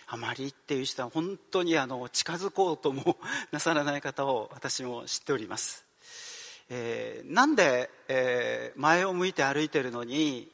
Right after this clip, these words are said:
その、終わってしまったこと、えー、過ぎ去ってしまったことを振り返るのかということですよね。はい。さて、えー、東京の荻窪っ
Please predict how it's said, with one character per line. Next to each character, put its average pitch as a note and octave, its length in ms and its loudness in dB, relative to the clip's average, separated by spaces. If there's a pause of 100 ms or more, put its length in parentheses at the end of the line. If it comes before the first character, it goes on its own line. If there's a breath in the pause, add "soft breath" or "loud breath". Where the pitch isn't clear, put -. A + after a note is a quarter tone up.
(160)
そ - 180 -6
の、 A#2+ 680 -4
終 C#3+ 80 6
わ E3 80 6
っ - 100 0
て F3 100 -4
し - 140 0
ま D#3 120 2
っ D#3+ 40 -4
た C#3+ 160 -4
こ C3 120 -2
と、 B2+ 260 0 (560 loud breath)
え A#2+ 160 -8
ー、 - 160 -2
過 D#3+ 80 0
ぎ E3+ 80 -4
去 E3 240 0
っ - 40 -14
て - 200 -6
し - 180 0
ま D#3+ 120 2
っ E3 140 -6
た D3+ 120 -2
こ C#3+ 160 -2
と C#3+ 160 -2 (580)
を A#2+ 60 -2
振 - 180 -8
り B2+ 120 -10
返 C#3 260 2
る C3 80 -8
の A#2+ 120 -8
か C#3 240 2 (540)
と B2+ 80 -6
い A2+ 60 -4
う - 20 -10
こ C3+ 100 -4
と - 100 -16
で G#2+ 100 -16
す - 100 -14
よ A#2 80 -18
ね。 F3+ 200 -6 (400)
は A#2 180 -4
い。 F#2 60 -10 (1400 loud breath)
さ - 220 -6
て、 A#2+ 180 -2 (640)
え - 540 -10
ー、 - 260 -20
東 G#3 200 2
京 A3 160 8
の D#3+ 140 2
荻 D#3+ 220 -2
窪 G#3 280 2
っ G#3+ 60 4